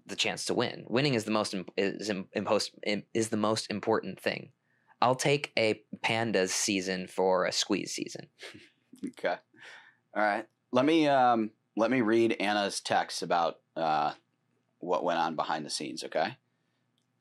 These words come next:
Speaker 2: So Rachel, you haven't, you haven't heard this yet, but Anna said, "I knew they were gonna take me," referring to the Squeeze,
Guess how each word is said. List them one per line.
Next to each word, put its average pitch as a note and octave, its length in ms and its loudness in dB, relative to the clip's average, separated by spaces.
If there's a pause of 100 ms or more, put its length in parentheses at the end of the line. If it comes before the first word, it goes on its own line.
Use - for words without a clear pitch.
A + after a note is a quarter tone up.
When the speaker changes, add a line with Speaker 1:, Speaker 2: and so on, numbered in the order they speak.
(340)
Speaker 2:
So - 160 -4
Rachel, F2+ 300 0
you E2+ 160 0
haven't, D#2 340 -2 (120)
you F2 160 -2
haven't D2+ 260 -4
heard G#1 220 -6
this G#1 200 -8
yet, - 220 -12
but B1+ 220 -4 (800)
Anna A#2 180 2
said, G#2 400 4
"I F#2+ 80 0
knew F#2+ 200 4
they A#2+ 100 6
were A2+ 80 4
gonna G#2+ 140 2
take F2 200 -2
me," - 60 -6
referring E2 420 -6
to - 80 -10
the D2+ 60 -4
Squeeze, - 560 -6